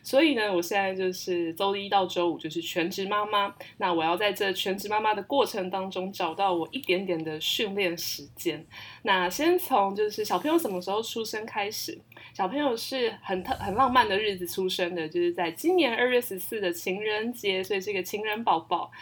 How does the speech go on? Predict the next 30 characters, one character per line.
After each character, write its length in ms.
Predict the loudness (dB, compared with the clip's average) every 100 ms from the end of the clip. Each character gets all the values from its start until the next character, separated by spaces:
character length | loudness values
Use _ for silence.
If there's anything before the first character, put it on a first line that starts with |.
| -16 -10
那 160 | -4 -2
情 100 | 2
人 60 | 2
宝 120 | 4
宝 120 | 2
出 200 | 2 -4
生 200 | -4 -4
之 160 | -2 -2
后 260 | -2 -4
呢， 140 | -4 -2
当 160 | 0
然 160 | 0 0
就 140 | -2
是 260 | -2 -2 -2
妈 140 | 0 -2
妈 200 | -2 -2
嘛， 240 | -4 -6
就 120 | -8 -6
是 120 | -4
一 60 |
定 140 | -4 -4
要 260 | 0 0
坐 260 | 0 0 2
月 220 | 2 0
子， 100 | 0
要 140 | -2 -2
坐 300 | 0 0 0
好 320 | -2 -4 -4
坐 280 | -2 2 2
满， 280 | 0 -6